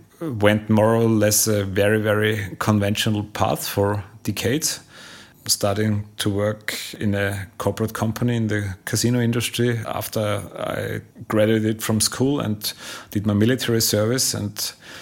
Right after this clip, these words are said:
did that for more than twenty years. But I stepped out in two thousand six, and because I always felt that there was something different I was longing for on the one hand. On the other hand, I had the possibility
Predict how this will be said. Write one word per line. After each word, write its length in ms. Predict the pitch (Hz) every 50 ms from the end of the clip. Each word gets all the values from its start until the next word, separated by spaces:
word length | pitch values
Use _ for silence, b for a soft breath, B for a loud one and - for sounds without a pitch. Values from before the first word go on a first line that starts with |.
| B B B
did 140 | - 107 104
that 140 | - 107 -
for 340 | - - 107 107 104 101 95
more 280 | 104 113 110 98 101
than 140 | 104 107 104
twenty 380 | - - 110 107 101 - - 110
years. 340 | 107 120 156 - - - - B B B B B B B B B B B B B _ - _ _ -
But 640 | 101 101 107 104 104 - - - - - - - - -
I 120 | - 107 107
stepped 340 | - - 110 104 - - 92
out 340 | 95 123 175 180 - - - - - _ - - - - - - - _ -
in 560 | 113 110 113 110 110 110 113 113 110 107 107 - - - - -
two 160 | - 123 123
thousand 300 | 120 127 117 107 104 113
six, 480 | 107 - - 165 165 - - - - -
and 340 | - - 107 113 110 113 - - - - - -
because 240 | - - - 110 113
I 80 | 120 117
always 320 | 110 113 120 135 120 -
felt 280 | - 113 113 117 123 -
that 120 | 120 110 101
there 320 | 110 104 107 107 110 107 98 82 - 87 - - - -
was 220 | 110 110 107 110
something 400 | - - 117 113 107 - 123 113
different 400 | 104 - 127 123 - 135 123 113
I 160 | 110 107 104 107
was 280 | 104 104 107 101 -
longing 280 | 110 101 104 113 131 131
for 300 | - - - 131 131 123
on 80 | 113
the 60 | 110 107
one 220 | 104 107 110 113
hand. 300 | 107 139 165 180 180 - B B B B B B B B B B B
On 100 | 110 107
the 100 | 110 101
other 200 | 98 101 110 113
hand, 360 | 110 120 117 113 117 110 -
I 520 | 110 - 117 113 110 110 113 117 117 117 - - -
had 180 | - - 113 110
the 80 | 120
possibility 920 | 110 - - 117 110 - 123 117 - 123 135 127 127 - 127 127 123 120